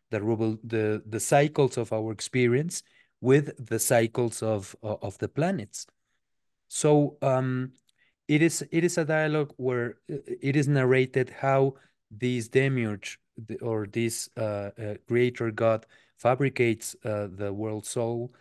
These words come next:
and, and, uh, after this, the cosmos is created, included the, um, the human being, which is regarded as a microcosm.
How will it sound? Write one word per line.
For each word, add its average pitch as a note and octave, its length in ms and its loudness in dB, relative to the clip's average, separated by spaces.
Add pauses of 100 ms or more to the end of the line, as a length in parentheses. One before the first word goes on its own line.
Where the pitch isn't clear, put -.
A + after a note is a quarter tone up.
(380)
and, G2+ 500 -6 (140)
and, G2+ 520 -6 (100)
uh, G2+ 300 -6 (100)
after A2 340 -4
this, A2 360 0 (420)
the G#2 360 -2
cosmos A2+ 520 -2
is G#2 420 -6
created, A2+ 600 -2 (520)
included A#2+ 640 2 (100)
the, G2+ 440 -4
um, G2 260 -10 (180)
the A2 60 -6
human B2 400 -2
being, C3 260 0 (640)
which B2 220 0
is B2+ 140 0
regarded C3 560 4 (460)
as A2 300 -4
a A2 120 0
microcosm. A2+ 880 -4